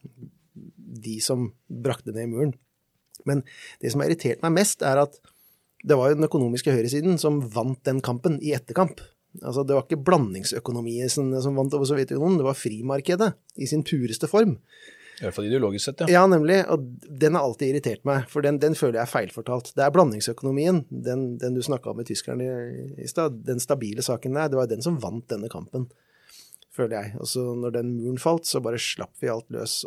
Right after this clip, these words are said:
Speaker 1: og, og det, ja. Det, det, de mantraene som kom med Reagan og Thatcher, som var så kraftige at ingen klarte å motstå dem, de, de, de, de, de forskjøv den historiefortellingen der.
Speaker 2: Ja,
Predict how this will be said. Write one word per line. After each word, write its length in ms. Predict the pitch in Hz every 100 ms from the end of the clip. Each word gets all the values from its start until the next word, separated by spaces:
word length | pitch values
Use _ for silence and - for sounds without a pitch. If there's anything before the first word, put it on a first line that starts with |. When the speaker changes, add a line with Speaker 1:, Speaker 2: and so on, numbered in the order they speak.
| 117
Speaker 1:
og, 720 | 113 113 107 110 - 123 110 - - _ - -
og 160 | 123
det, 80 | 135 120
ja. 80 | 117 -
Det, 160 | 143 147 156
det, 60 | 147 135
de 100 | 147 135
mantraene 480 | 113 117 143 147 147
som 80 |
kom 220 | 147 120 131
med 80 |
Reagan 240 | 120 113 131
og 60 | 117
Thatcher, 260 | - 156 - _ - - -
som 160 | 151
var 240 | 135 110 131
så 140 | 143
kraftige 340 | - 147 - 120
at 140 | 123
ingen 160 | 117 117
klarte 220 | 120 127
å 20 |
motstå 300 | 101 - 131
dem, 180 | 156 175 120 - - - - - - 135
de, 140 | 135 131
de, 160 | 139 135
de, 160 | 135 143
de, 160 | 131 143 131
de 140 | 131
forskjøv 340 | 151 - 131 135
den 100 | 127
historiefortellingen 680 | 131 127 110 110 120 123 170
der. 40 | 180 _ _ _ - -
Speaker 2:
Ja, 160 | 156